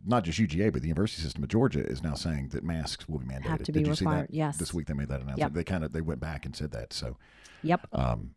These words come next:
Speaker 1: however it is done, if you have kids that are going off to college, um, and, and you're wondering how we're gonna fill the apartment.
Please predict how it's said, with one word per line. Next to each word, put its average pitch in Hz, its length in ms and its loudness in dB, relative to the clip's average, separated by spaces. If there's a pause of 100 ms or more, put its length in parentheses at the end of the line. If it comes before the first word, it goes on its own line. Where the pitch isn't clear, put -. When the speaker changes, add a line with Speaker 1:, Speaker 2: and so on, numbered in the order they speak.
Speaker 1:
however 143 540 6
it 113 100 6
is 90 160 4
done, 87 360 4
if 80 120 0
you 95 80 4
have 90 560 2
kids 110 300 4
that 90 100 4
are 82 60 4
going 92 200 4
off 78 140 2
to - 60 -8
college, 85 600 0 (440)
um, 69 380 -4
and, 95 160 2
and 101 140 6
you're 95 80 8
wondering 101 320 8
how 120 140 6
we're 113 60 6
gonna 95 140 6
fill 101 140 4
the 80 100 6
apartment. 73 480 4